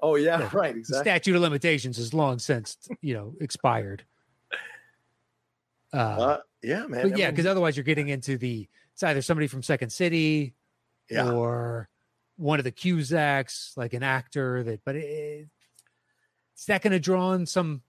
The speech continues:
Speaker 2: twenty-three-year-old N F L free agent? Fuck no.
Speaker 1: No. Look, he didn't, um, he was still in Chicago into his twenties, man.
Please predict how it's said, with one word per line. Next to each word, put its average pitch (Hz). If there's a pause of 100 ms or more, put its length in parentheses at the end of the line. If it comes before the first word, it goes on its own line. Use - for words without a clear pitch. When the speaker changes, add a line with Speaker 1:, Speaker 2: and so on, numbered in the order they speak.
(160)
Speaker 2:
twenty-three-year-old 165
N 139
F 160
L 170
free 175
agent? 185
Fuck 113
no. 117 (320)
Speaker 1:
No. - (560)
Look, 113
he 339
didn't, 339
um, 147 (1500)
he 175
was 233
still 247
in 214
Chicago 175
into 143
his 135
twenties, 160
man. 170